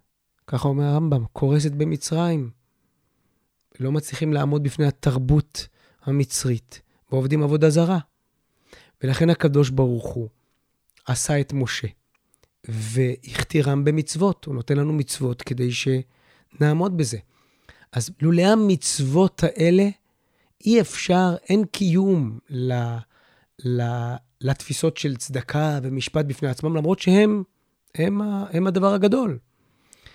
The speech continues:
אבל בלי מסגרת מחייבת, ההיסטוריה מראה שאי אפשר לעם לעמוד והוא, והוא מתפורר. אנחנו רואים את זה גם בהיסטוריה, שזה באמת ייחוד היסטורי מאוד גדול.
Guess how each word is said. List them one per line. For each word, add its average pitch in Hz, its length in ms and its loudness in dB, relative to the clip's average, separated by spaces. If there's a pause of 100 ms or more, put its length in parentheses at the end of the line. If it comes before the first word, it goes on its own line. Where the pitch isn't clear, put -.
(340)
אבל 131 160 0
בלי 156 200 2
מסגרת 175 880 2 (540)
מחייבת, 143 920 2 (720)
ההיסטוריה 170 480 0
מראה 160 400 0 (460)
שאי 175 360 6
אפשר 127 380 2 (420)
לעם 139 560 0 (920)
לעמוד 147 500 2
והוא, 165 560 -2
והוא 160 440 -6
מתפורר. 165 600 4 (440)
אנחנו 143 180 2
רואים 185 140 4
את 175 60 0
זה 170 80 0
גם 170 160 2
בהיסטוריה, 160 640 2
שזה 117 260 -6
באמת 120 440 -2 (380)
ייחוד 143 240 -2
היסטורי 135 360 -2
מאוד 131 260 -4
גדול. 127 320 0